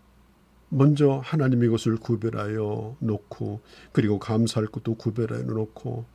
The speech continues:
그 다음에 후원금도 구별하고, 그래서 하나님의 일을 먼저 생각하는 것입니다. 예배도 마찬가지입니다.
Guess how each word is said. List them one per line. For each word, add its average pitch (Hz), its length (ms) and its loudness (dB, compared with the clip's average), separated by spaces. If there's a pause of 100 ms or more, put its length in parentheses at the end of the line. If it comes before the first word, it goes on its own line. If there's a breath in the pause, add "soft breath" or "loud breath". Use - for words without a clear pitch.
(440 soft breath)
그 131 80 2
다음에 110 180 6
후원금도 110 680 2
구별하고, 113 680 -6 (1800 soft breath)
그래서 214 360 0
하나님의 185 720 2
일을 143 280 4
먼저 120 280 4
생각하는 113 440 -4
것입니다. 101 500 -10 (2000)
예배도 101 320 -2
마찬가지입니다. 127 840 -4